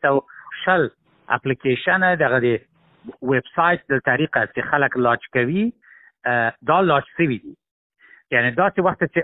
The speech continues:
د اپلیکیشن د هیومانیټیرین ویزې دپاره چې د دغه هغه خاص ویب سایټ چې دوی ورته تعین کړی ده، چې هغه ته ځي او اپلوډ کوي خپل، اه، اپلیکیشنونه، اه، هغه ویب سایټ ته څلور څلوېښت زره درې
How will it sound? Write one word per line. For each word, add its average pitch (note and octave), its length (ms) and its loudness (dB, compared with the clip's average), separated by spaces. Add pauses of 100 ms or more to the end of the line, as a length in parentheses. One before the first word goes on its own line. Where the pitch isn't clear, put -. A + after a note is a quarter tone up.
د D3 40 0
اپلیکیشن D3 760 0
د D3 40 -6
هیومانیټیرین C#3 640 0
ویزې C3 320 0 (100)
دپاره D#3 260 2
چې - 120 -6
د B2 100 0 (120)
دغه A#2 220 0 (300)
هغه A#2 180 2 (480)
خاص E3+ 320 0 (300)
ویب B2+ 240 -2
سایټ E3 240 0
چې C#3+ 120 -4
دوی C#3+ 140 2
ورته B2+ 180 -4
تعین A#2+ 320 0
کړی D3 300 2
ده، G3 100 0
چې - 220 -10
هغه C3+ 160 -6
ته B2+ 160 -2
ځي D#3 160 -2
او D3+ 100 0 (300)
اپلوډ C#3+ 340 -2
کوي C#3 260 0
خپل، B2+ 300 -2 (320)
اه، B2+ 140 -4 (100)
اپلیکیشنونه، B2+ 800 -2 (400)
اه، C3+ 200 -2 (340)
هغه D3+ 520 0 (380)
ویب C3+ 240 -2
سایټ F3 240 0 (120)
ته G#2+ 80 -2 (760)
څلور G3 380 2
څلوېښت F#3+ 340 0
زره F#3 220 2
درې D#3+ 240 0